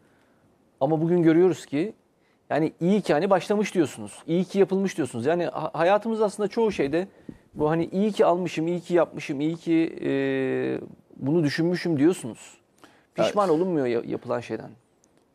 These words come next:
Speaker 2: E, yapmadıklarımızdan daha fazla pişmanlık
Speaker 1: Yapmadıklarımızdan
Speaker 2: duyuyoruz.
Speaker 1: daha çok pişman oluyoruz.
Speaker 2: Yani bir şey denemek lazım. Bu denemek de yani, e, olmadı. Bütün bu yatırımı, maliyeti çöpe attık. Öyle bir şey değil. Ama AR-GE har-, araştırma geliştirme harcamaları dediğin nedir?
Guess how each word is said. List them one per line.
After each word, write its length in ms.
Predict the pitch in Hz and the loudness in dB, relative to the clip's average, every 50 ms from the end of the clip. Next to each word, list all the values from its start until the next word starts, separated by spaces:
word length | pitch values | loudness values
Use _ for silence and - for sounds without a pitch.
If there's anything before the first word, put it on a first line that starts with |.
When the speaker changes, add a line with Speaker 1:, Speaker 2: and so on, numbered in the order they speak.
| _ _ _ _ _ _ _ _ _ - | _ _ _ _ _ _ _ _ _ -6
Speaker 2:
E, 60 | 101 | -2
yapmadıklarımızdan 1000 | 92 117 160 175 - 190 190 160 156 - 143 143 131 123 123 117 110 123 117 113 | 0 2 0 0 0 -4 -4 -4 -4 -2 -2 -2 0 0 -4 -2 -2 0 0 2
daha 140 | 110 107 98 | 0 0 0
fazla 280 | - 98 87 82 92 | -2 -4 -4 -4 -4
pişmanlık 280 | - - - - 92 - | -6 -8 -12 -6 0 0
Speaker 1:
Yapmadıklarımızdan 720 | 139 156 - - 190 180 170 156 156 151 143 151 156 170 | 0 0 0 -2 -2 0 0 0 0 0 0 0 -2 -2
Speaker 2:
duyuyoruz. 60 | 156 143 | 0 0
Speaker 1:
daha 100 | 143 139 | -2 -4
çok 180 | 139 131 - | -4 -10 -14
pişman 240 | - - - 117 107 | -16 -14 -12 -12 -12
oluyoruz. 280 | 104 - - - - - - _ _ _ _ _ | -12 -14 -16 -20 -20 -20 -20 _ _ _ _ _
Speaker 2:
Yani 160 | 104 98 95 101 | -4 -2 -2 -2
bir 60 | 120 | -2
şey 220 | - - 156 120 | 0 0 2 2
denemek 440 | 110 101 98 95 98 101 98 - 98 | 2 2 2 2 2 0 -2 -2 -4
lazım. 380 | 90 82 80 80 78 80 76 - - - 131 - | -4 -4 -2 -4 -6 -8 -12 -14 -16 -20 -20 -8
Bu 200 | - 104 131 135 | -2 -2 2 4
denemek 420 | 147 156 160 165 185 226 254 - - | 4 2 2 2 0 0 -2 0 0
de 40 | 180 | 2
yani, 220 | 147 127 113 107 95 - - - | 2 4 2 2 -2 -4 -6 -6
e, 40 | |
olmadı. 680 | 90 - - 147 139 120 107 101 104 123 127 - - 104 | -2 2 2 2 4 2 0 0 2 0 0 0 -4 -10
Bütün 280 | 110 - 147 147 135 | -8 -6 -6 -2 0
bu 60 | 123 | 2
yatırımı, 460 | 117 110 104 - - 98 101 101 104 101 | 4 2 2 2 0 -2 0 0 0 2
maliyeti 420 | 104 107 104 101 107 110 - 131 | 2 2 2 2 0 -2 -4 -8
çöpe 240 | - - 107 - 104 | -6 -8 -4 -2 -2
attık. 280 | 87 - - - - | -4 -4 -8 -10 -4
Öyle 200 | 87 90 87 90 | -2 -2 -2 -2
bir 40 | 90 | -4
şey 220 | - - 110 104 139 | -2 -2 -2 0 0
değil. 180 | 147 98 85 - | -2 -2 -2 -2
Ama 220 | - 98 113 117 - - | -2 0 0 0 0 0
AR-GE 280 | 92 101 113 113 131 | -2 -2 0 0 -2
har-, 220 | 123 120 120 113 - | -2 0 -2 -2 0
araştırma 440 | 104 107 117 117 - - 127 127 | 0 0 0 -2 -4 -6 -6 -6
geliştirme 400 | 117 113 117 113 113 - 120 117 | -2 -2 -2 -4 -4 -4 -4 -2
harcamaları 480 | 110 113 113 120 117 117 117 120 113 104 | -2 -2 -2 0 0 0 0 0 0 0
dediğin 280 | 117 104 101 120 135 175 | -2 -2 -2 -2 -2 -2
nedir? 380 | 233 208 - 82 - - - | -2 -2 -2 -6 -6 -8 -20